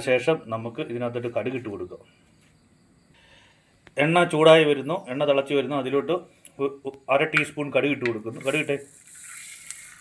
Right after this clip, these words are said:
ആ, ചട്ടി ആയതുകൊണ്ട് ഇച്ചിരി ചൂടാകാൻ താമസമായിരുന്നു, എങ്കിലും ഇപ്പം ചൂടായിട്ടുണ്ട്, പൊട്ടി വരുന്നു.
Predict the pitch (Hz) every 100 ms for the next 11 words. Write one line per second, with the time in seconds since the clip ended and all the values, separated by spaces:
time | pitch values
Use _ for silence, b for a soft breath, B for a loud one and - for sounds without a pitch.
0 | - 101 98 - _ _ _ _ _ b
1 | b b b b - 143 - 170 156 156
2 | 147 143 139 131 143 147 139 131 135 135
3 | 127 117 156 - _ - - - 120 131
4 | - 139 123 143 143 139 120 156 - _
5 | _ _ _ - b b b - 117 139
6 | 120 107 107